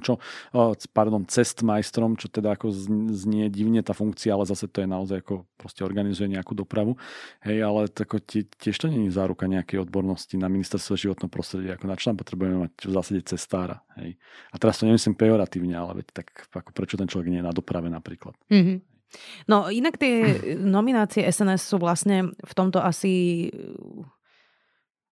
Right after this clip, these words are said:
Speaker 2: Ako to povedať?
Speaker 1: <laughs> Teraz čakám na, na tie slova. Zuzka sa dvakrát
Speaker 2: Najzvláštnejšie.
Speaker 1: zlúkla, zl-, dvakrát,
Speaker 2: Najzvláštnejšie.
Speaker 1: e, zlúka nadýchla, <laughs> kým
Speaker 2: Asi najzvláštnejšie. Mm,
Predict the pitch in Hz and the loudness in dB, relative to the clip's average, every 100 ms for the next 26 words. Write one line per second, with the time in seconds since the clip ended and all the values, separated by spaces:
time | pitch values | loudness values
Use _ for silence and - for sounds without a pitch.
0 | _ 156 165 - 156 156 160 160 160 - | _ -14 -10 -8 -4 -2 2 6 6 4
1 | - 175 165 139 - - - - 170 147 | 4 6 6 4 -2 -6 -2 0 2 2
2 | 202 165 156 147 139 120 135 131 127 - | 2 2 0 0 -2 -2 0 0 -2 -8
3 | - - 123 143 143 - 113 123 120 175 | -10 0 2 4 2 2 4 2 6 6
4 | 170 175 170 - 151 160 156 160 151 127 | 8 8 8 6 4 4 2 -2 0 2
5 | 120 160 202 90 147 147 139 151 156 147 | 4 2 4 6 6 6 2 0 0 0
6 | 147 123 113 135 135 139 120 113 123 - | 2 0 2 0 2 2 2 2 -2 2
7 | 139 135 170 165 - 165 - 147 - - | 2 4 2 0 -2 -2 -2 -2 -2 -10
8 | - - - _ - - - 330 202 165 | -10 -14 -18 _ -20 -14 -2 0 2 0
9 | 175 196 180 185 180 - 226 247 - 190 | 4 2 2 0 0 0 -2 -2 -4 -2
10 | 165 160 160 160 156 160 | 0 0 -2 -2 -2 -4